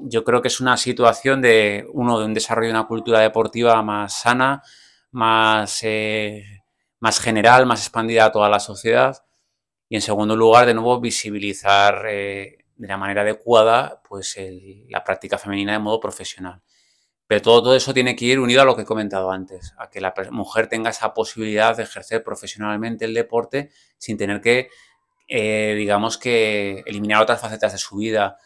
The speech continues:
como puede ser el desarrollo profesional, desarrollo personal, etcétera, etcétera, ¿no? Entonces, siempre mientras existan desigualdades, eh, a nivel social, vamos a tener una desigualdad a nivel de atención de interés informativo, ¿no?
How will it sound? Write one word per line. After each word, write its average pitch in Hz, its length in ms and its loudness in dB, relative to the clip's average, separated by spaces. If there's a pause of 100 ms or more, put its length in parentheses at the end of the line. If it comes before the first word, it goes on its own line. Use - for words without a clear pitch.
(200)
como 95 120 -14
puede 101 160 -2
ser - 100 -10
el 101 60 -6
desarrollo 98 400 -6
profesional, 107 720 -4 (380)
desarrollo 101 1120 -2
personal, 110 760 -2 (360)
etcétera, 107 340 -2
etcétera, 92 480 -10
¿no? 110 240 -16 (320)
Entonces, - 340 -2
siempre 117 280 0
mientras 117 240 2
existan 127 300 -4
desigualdades, 120 960 2
eh, 110 260 -4
a 110 80 2
nivel 110 220 2
social, 135 640 -2
vamos 101 320 -8
a 110 60 -8
tener 104 160 -10
una 104 160 -6
desigualdad 104 720 -2
a 110 100 -10
nivel 101 240 -8
de 104 60 0
atención 98 480 -8
de 104 60 -6
interés 98 360 -8
informativo, 98 840 -14
¿no? 104 220 -16